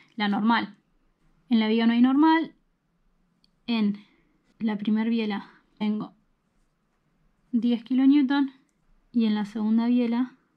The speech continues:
siete kilonewton. Entonces, como vemos que no se supera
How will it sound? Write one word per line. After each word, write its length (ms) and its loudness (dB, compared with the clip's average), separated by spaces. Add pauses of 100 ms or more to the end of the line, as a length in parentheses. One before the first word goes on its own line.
(440)
siete 340 -6
kilonewton. 580 -8 (460)
Entonces, 320 4
como 200 2
vemos 260 2
que 320 -10 (160)
no 200 6
se 120 -2
supera 520 -2